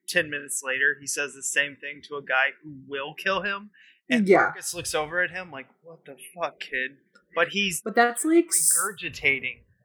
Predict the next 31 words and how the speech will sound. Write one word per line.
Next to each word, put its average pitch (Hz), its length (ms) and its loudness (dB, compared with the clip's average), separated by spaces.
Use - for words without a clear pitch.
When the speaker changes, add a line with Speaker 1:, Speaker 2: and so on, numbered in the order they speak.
Speaker 1:
a 147 100 2
father 156 460 4
figure's, 143 520 -6
like, 135 200 -8
that's 180 360 4
what 180 320 -4
children 160 640 -2
do. 139 320 -2
And 175 160 -18
he's 247 200 -6
not 269 160 6
a - 80 4
child, 135 540 0
but, 160 160 -10
you 165 60 -6
know, 139 260 -8
he's 196 280 -4
Speaker 2:
Young 247 380 6
and 208 100 -6
naive. 165 520 0
Speaker 1:
he's - 160 -10
young 170 180 0
and 165 80 -8
naive, 170 380 4
and, 147 100 -12
like, 147 180 -6
he 190 120 -2
just 185 200 0
regurgitates 190 800 2
that 175 200 6
without 156 300 0